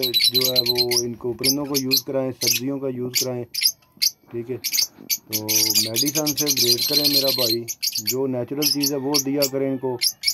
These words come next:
दवाइयों पे मत जाया करें भाई मेरे, क्योंकि मैं आपको सीधा सीधा बताता हूँ कि दवा-, दवाई जो है वो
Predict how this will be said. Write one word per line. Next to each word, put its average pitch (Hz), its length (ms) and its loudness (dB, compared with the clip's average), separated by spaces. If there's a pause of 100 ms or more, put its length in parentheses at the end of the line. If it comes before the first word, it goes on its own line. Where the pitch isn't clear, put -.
(800)
दवाइयों 123 500 0
पे 139 160 0 (420)
मत 139 180 0 (100)
जाया 117 300 0
करें 113 220 -2
भाई 107 240 -2
मेरे, 110 280 0 (460)
क्योंकि - 480 2
मैं - 380 -2 (1400)
आपको 123 220 -2
सीधा 135 280 0 (100)
सीधा 139 340 0
बताता 113 380 0
हूँ 113 140 2
कि 123 140 -2 (520)
दवा-, 113 640 0
दवाई 120 320 0
जो 143 160 -2
है 139 80 0
वो 135 180 0